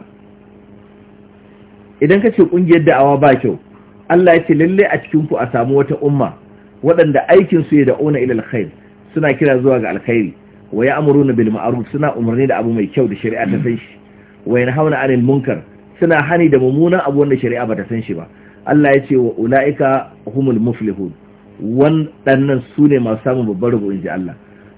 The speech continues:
To, Allah ya ce a samu umma daga cikin ku, ku musulmai. To, menene umma, ya zaka fassara ta? Ba yadda zaka fassara kalmar umma sai dai ka fassara ta da kungiya. Na taba tambaya a birnin Kano, inda nan ne tsakiyar Hausawa. Ina so a fassara mun kalmar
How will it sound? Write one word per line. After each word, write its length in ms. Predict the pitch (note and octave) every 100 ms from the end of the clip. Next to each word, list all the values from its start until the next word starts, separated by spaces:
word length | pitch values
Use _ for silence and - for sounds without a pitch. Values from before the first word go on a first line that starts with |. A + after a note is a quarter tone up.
| -
To, 80 | B2
Allah 220 | D#3 E3 D3
ya 60 | -
ce 60 |
a 100 | B2 C3
samu 260 | B2 C3+ D#3
umma 300 | E3 E3 C3+
daga 180 | A#2 A2+
cikin 160 | - C3+
ku, 60 | A2+
ku 60 | B2+ A2+
musulmai. 360 | G#2+ E2+ E2 - - - - - -
To, 120 | C#3+ C3+
menene 340 | C#3+ F3 E3+ -
umma, 240 | D3+ D3+
ya 100 | B2+
zaka 220 | C3+ D#3 C#3
fassara 400 | C3 B2 G2+ G2
ta? 200 | G2 - - - -
Ba 120 | G#3+ G#3+
yadda 100 | E3+ F3
zaka 80 | D#3+
fassara 300 | D3+ D#3 C3
kalmar 320 | D3 C#3+ C3 - -
umma 260 | D3+ C#3
sai 80 | C3
dai 100 | C#3
ka 100 | B2
fassara 300 | A#2+ A#2+ A2+
ta 100 | A#2
da 60 | G#2+
kungiya. 380 | G2 G2+ F2 D#2 - - - - - -
Na 140 | D3
taba 180 | F3 F#3+
tambaya 320 | D3 D3 E3
a 80 | D3
birnin 280 | C#3+ D3+ D#3
Kano, 180 | D#3+ C#3+
inda 160 | C#3+ C3+
nan 140 | C#3
ne 80 | C3
tsakiyar 320 | A#2+ C#3+ A#2+
Hausawa. 480 | G2+ G2 F#2+ G#2+ G#2+ - - - -
Ina 200 | E3+ D3
so 80 | D3
a 80 | C3
fassara 340 | D3+ D3+ C3+
mun 120 | C#3 B2
kalmar 300 | C#3 C3+